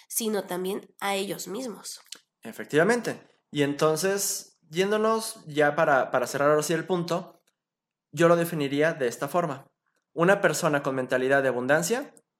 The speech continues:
Speaker 2: responde, tiene la habilidad de responder, se hace preguntas, se investiga, se informa para saber cómo tiene que actuar.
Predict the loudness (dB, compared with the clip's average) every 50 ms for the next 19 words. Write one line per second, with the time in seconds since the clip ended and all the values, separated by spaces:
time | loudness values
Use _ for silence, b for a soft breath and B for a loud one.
0 | _ _ -10 -8 -8 -8 -8 -8 0 2 2 4 4 0 -4 -10 -14 _ _ _
1 | -2 0 2 2 4 2 2 2 4 2 2 2 2 -2 -4 -4 -4 -4 0 2
2 | 2 2 4 2 0 0 0 -4 -6 -4 -4 -4 -2 0 0 0 0 -2 -4 b
3 | b b b b b _ _ -2 -2 -2 2 4 4 4 4 2 0 2 2 2
4 | 4 4 2 0 0 -2 -4 -4 -4 -4 -4 -4 -4 -6 -8 -6 -4 -2 -2 0
5 | 2 0 0 0 -2 -8 -14 -12 -8 -6 -6 -6 -6 2 6 6 6 6 6 2
6 | -2 -4 -6 -10 -16 _ _ _ _ _ _ _ _ -20 -20 _ _ 6 6 6
7 | 6 4 2 2 2 2 4 2 2 2 0 -6 -4 -2 -2 -2 -2 -2 -2 -4
8 | -4 -4 -6 -10 -10 -2 0 2 2 2 0 -8 -16 _